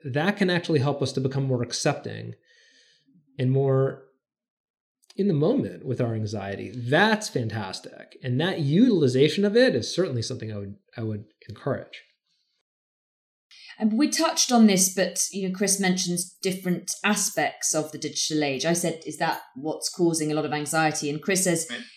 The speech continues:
Speaker 2: "Isn't technology and the constant bombardment of information and disinformation fueling anxiety?"
Speaker 1: It certainly is. Um, there, i-, there are things we can do about that.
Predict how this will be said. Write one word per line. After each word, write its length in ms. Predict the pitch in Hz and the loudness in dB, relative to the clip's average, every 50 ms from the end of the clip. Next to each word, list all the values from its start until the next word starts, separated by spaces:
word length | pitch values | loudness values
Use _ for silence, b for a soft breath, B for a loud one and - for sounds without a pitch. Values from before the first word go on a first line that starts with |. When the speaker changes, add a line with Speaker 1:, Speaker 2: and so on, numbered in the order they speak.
| B - | B 0
Speaker 2:
"Isn't 280 | 208 180 185 180 185 | 2 2 2 0 2
technology 720 | - 214 202 - - 202 202 196 196 185 185 180 170 170 | 4 4 4 4 4 4 4 6 6 4 6 8 8 8
and 200 | 165 165 165 165 - b b b b b b b b - | 8 6 4 0 -2 b b b b b b b b 0
the 100 | 190 180 | 0 2
constant 440 | 180 185 214 202 180 - - 185 180 | 4 4 4 4 4 4 2 4 4
bombardment 540 | 190 185 180 190 190 190 185 180 175 156 147 | 6 8 8 8 8 8 8 6 2 0 0
of 100 | 160 - | -2 0
information 840 | - 202 202 196 185 190 185 185 185 180 180 175 - - 170 165 - | 2 4 4 4 4 4 4 6 8 8 8 8 6 4 2 0 0
and 340 | - 180 185 180 165 165 - | 2 4 6 6 4 4 6
disinformation 1040 | 240 240 220 - - 165 151 - - 151 147 147 139 139 135 - - 123 127 127 123 | 6 6 8 8 4 0 0 0 -6 -6 -4 -2 -2 0 0 0 -2 -2 -4 -4 -6
fueling 440 | - 160 156 151 147 139 135 135 | -4 -2 0 2 2 2 0 -2
anxiety?" 840 | 135 143 135 127 - 147 139 135 131 127 - - 135 117 117 117 - - | -4 -4 -4 -4 -2 -2 0 -2 -2 -2 -4 -6 -6 -6 -10 -12 -4 4
Speaker 1:
It 140 | 190 180 180 | 4 4 6
certainly 400 | - 254 285 277 285 269 226 - | 6 2 2 2 2 0 2 4
is. 400 | 151 147 170 208 208 - - - | 6 8 8 8 6 4 -4 -4
Um, 380 | - 156 156 160 160 160 156 143 | -2 2 2 4 4 4 2 6
there, 260 | 135 151 151 151 156 - | 6 6 6 6 6 6
i-, 120 | 196 202 165 | 6 6 6
there 140 | 165 180 | 6 4
are 140 | 180 196 202 | 6 6 6
things 240 | 196 - 202 175 147 | 6 6 4 4 4
we 140 | 147 151 151 | 4 2 2
can 180 | - 135 127 | 4 4 2
do 240 | 117 123 127 127 139 | 4 6 6 8 8
about 340 | 151 147 160 160 165 165 165 | 8 6 4 2 0 0 0
that. 400 | 180 170 180 190 202 220 214 - | -2 0 0 0 0 -2 -4 -10